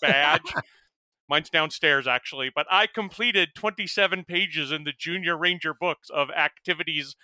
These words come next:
Speaker 1: and puzzles
Speaker 2: Wow.
Speaker 1: and little knowledge things. So,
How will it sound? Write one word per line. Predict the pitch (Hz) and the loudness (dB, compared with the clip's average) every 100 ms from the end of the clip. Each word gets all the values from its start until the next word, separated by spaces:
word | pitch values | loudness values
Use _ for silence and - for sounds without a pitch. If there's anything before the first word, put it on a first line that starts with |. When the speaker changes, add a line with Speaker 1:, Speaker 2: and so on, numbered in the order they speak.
| _ _ | _ _
Speaker 1:
and | 143 135 | -4 -4
puzzles | - 190 151 160 170 | 0 0 2 0 2
Speaker 2:
Wow. | - | 0
Speaker 1:
and | 151 139 | -2 -4
little | 139 151 139 131 | -4 -2 -2 -2
knowledge | 147 151 160 160 143 - | 2 2 4 2 -2 -6
things. | 160 143 143 143 147 | -2 0 -2 -8 -12
So, | - 143 123 123 131 131 | -6 -2 -2 -2 -4 -8